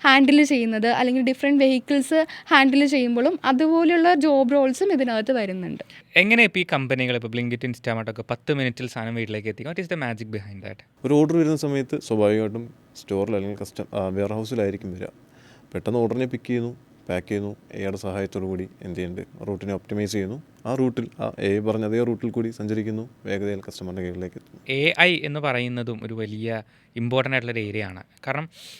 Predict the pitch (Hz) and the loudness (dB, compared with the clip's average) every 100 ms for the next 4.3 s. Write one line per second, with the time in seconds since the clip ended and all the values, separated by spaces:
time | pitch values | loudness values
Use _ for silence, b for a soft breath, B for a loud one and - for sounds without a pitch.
0 | B B _ - - 131 131 139 139 - | B B _ -20 -4 2 4 2 -4 -10
1 | - 127 123 123 120 123 117 120 117 113 | -6 2 4 4 2 -2 -2 -6 -4 -4
2 | 110 107 - 98 92 - 165 185 147 139 | -2 -4 -6 -12 -12 -8 -2 0 2 0
3 | 151 - 165 156 127 117 113 107 101 101 | -2 -4 -4 0 -2 -2 -4 -8 -8 -10
4 | 98 95 | -10 -12